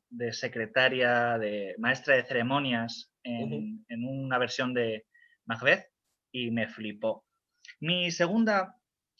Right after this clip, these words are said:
Speaker 1: recomendación sería, eh, esta es más bien humor absurdo, pero es cierto que, y fíjate que llevo buscando la cita desde que empezó el programa, y digo, "Madre mía, que no la encuentro", y no la voy a encontrar, así que no voy a citar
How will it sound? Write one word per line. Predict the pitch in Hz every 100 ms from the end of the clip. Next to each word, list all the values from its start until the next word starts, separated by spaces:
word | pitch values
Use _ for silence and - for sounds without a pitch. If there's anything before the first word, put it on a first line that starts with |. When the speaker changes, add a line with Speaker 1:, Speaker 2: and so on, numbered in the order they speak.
| _ -
Speaker 1:
recomendación | 143 143 139 139 139 139 - 185 190 -
sería, | - - 135 156 165 170 -
eh, | 143 135 131 127 127 123 -
esta | 156 - 190
es | 190
más | 180 175
bien | 160 170 165 165 - _ _ _ - -
humor | 135 156
absurdo, | 143 - 190 156 220 - _ _ - _ _ _ _ - -
pero | 160 160 160
es | 165
cierto | - 175 180 180
que, | 170 139 -
y | 123
fíjate | 165 190 185 170
que |
llevo | 151 175
buscando | 170 160 175 170 151
la | 127 110
cita | - - 120 110
desde | 113 139
que | -
empezó | 165 127 123 135
el | 160
programa, | 160 139 156 160 165
y |
digo, | 131 110 107
"Madre | 123 147 147
mía, | 156 165
que | 147
no | 147
la |
encuentro", | 147 156 156 160
y | 139
no | 143
la | 160
voy | 143
a |
encontrar, | 131 120 127 143
así | 135
que | 123
no | 127
voy | 151
a | 151
citar | - 123 135 131